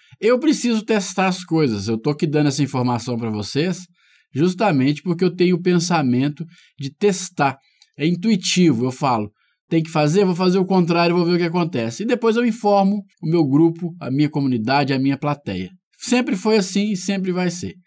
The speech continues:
Eu nunca viajei com instrumento ruim, eu só viajo com instrumento todo maciço, instrumento ótimo, a maioria das vezes em case, algumas vezes em bag,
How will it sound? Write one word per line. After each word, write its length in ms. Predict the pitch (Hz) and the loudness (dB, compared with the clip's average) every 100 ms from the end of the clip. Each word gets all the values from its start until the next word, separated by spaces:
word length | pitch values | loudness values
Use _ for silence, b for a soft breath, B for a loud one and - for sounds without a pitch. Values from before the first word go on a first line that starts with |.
| _ _ | _ _
Eu 140 | 202 | 2
nunca 260 | 240 220 220 | 4 4 4
viajei 440 | 185 196 170 170 | 4 4 4 2
com 80 | 175 | 2
instrumento 500 | 170 185 165 156 160 | 0 2 4 2 0
ruim, 320 | 160 180 143 | 0 4 4
eu 120 | 110 104 | 4 0
só 220 | - 143 | -2 0
viajo 460 | 139 127 113 139 | 2 2 2 0
com 80 | 139 | -2
instrumento 440 | 151 160 139 135 - - | -4 -2 0 0 -2 -2
todo 240 | 160 156 | 0 2
maciço, 640 | 123 110 - 170 180 170 123 | 0 -2 0 2 2 2 -6
instrumento 460 | - 123 123 143 | -6 -4 -4 -2
ótimo, 580 | 135 156 160 160 170 165 160 B B | 2 2 2 0 -2 -2 -6 B B
a 120 | B 131 | B 0
maioria 420 | 147 151 160 202 | 2 4 4 2
das 300 | 165 139 120 | 2 0 2
vezes 300 | 127 120 120 | 2 0 0
em 140 | 175 | -2
case, 460 | 175 165 170 175 165 B B | 0 2 4 2 -4 B B
algumas 640 | 196 190 170 220 226 170 | -2 0 2 2 2 0
vezes 380 | 135 151 156 147 | 2 2 2 0
em 140 | 175 151 | 0 2
bag, 380 | 135 143 135 | 2 0 -2